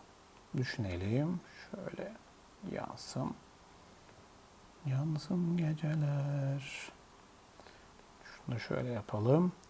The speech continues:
Şimdi bu beş saatte biten mum olsun. Bu da sekiz saatte biten mum olsun.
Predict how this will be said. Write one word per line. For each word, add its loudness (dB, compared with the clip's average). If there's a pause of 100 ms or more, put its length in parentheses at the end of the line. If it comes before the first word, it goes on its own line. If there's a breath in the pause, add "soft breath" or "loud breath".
(440 loud breath)
Şimdi 8
bu 12
beş 8 (100)
saatte 8
biten 6
mum 10
olsun. 8
Bu 6
da 8
sekiz 4
saatte 8
biten 2 (100)
mum 8
olsun. 4